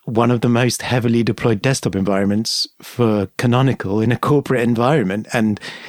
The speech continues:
if it was that bad, they would have changed tack by now. You know, people are getting work done with it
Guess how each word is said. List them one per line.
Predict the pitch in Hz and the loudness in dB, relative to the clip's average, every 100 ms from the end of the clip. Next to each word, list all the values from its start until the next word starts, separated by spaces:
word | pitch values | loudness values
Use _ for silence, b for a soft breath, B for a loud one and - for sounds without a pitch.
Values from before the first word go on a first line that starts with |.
| B 135 | B 0
if | 127 | 0
it | |
was | 127 110 | 0 0
that | 135 135 120 | 0 -2 -2
bad, | 123 127 87 98 113 - 117 | -2 0 -2 -4 -6 -10 -2
they | 117 | 0
would | 110 120 95 | 2 0 0
have | 113 | -4
changed | - 110 113 - | -2 0 -2 -2
tack | 147 - - | -2 -4 -4
by | 95 | -4
now. | 92 90 - - _ _ - | -2 -4 -6 -10 _ _ -4
You | 135 | -2
know, | 101 135 | 0 -2
people | 139 147 143 | -2 2 2
are | 143 135 _ _ - | 2 0 _ _ -2
getting | 156 143 139 | 0 2 2
work | 156 202 - | 2 0 -2
done | 101 | -2
with | 101 101 | -2 -2
it | - | -6